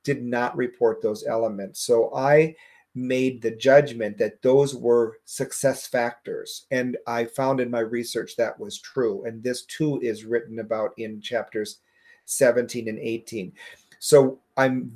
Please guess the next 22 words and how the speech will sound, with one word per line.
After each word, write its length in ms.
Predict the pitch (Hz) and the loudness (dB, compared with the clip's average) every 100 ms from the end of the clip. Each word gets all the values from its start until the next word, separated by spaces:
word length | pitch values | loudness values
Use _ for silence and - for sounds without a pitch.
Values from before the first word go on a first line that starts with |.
| 113 | 2
very 500 | 135 156 175 180 175 | 8 10 10 8 4
pleased 760 | 170 127 120 113 113 - - | 0 -4 -2 -2 -6 -10 -12
to 120 | - 127 | -8 0
be 240 | 131 131 | 0 4
able 320 | 135 127 127 | 2 4 0
to 180 | 127 120 | 0 -8
finally 920 | - 143 151 170 160 127 110 113 117 - - _ _ - | 2 4 6 6 4 2 0 -2 -8 -16 -20 _ _ -4
be 160 | 135 135 | 0 4
able 220 | 131 127 | 4 2
to 120 | 127 | -2
publish 640 | - 147 147 151 131 120 - _ - | 0 4 6 8 6 4 -10 _ -6
with 240 | 127 135 131 | 0 0 0
Susan 640 | - 139 131 131 127 131 - | -2 0 0 0 0 -2 -4
and 440 | 127 131 135 135 123 | -2 0 0 -2 -2
the 100 | 123 | -2
leaders 640 | 127 131 131 127 123 - | 0 2 2 2 -2 -8
of 420 | - 123 123 120 117 | -2 -2 -2 -6 -4
the 220 | 120 113 | -4 -2
research 640 | 120 131 131 135 120 - | 0 0 0 -2 -2 -4
from 300 | - 135 131 | -2 0 0
this 240 | 131 120 - | 0 -2 2
organization 920 | 123 120 117 117 127 127 127 139 107 | 2 2 -2 -4 0 0 0 -4 -6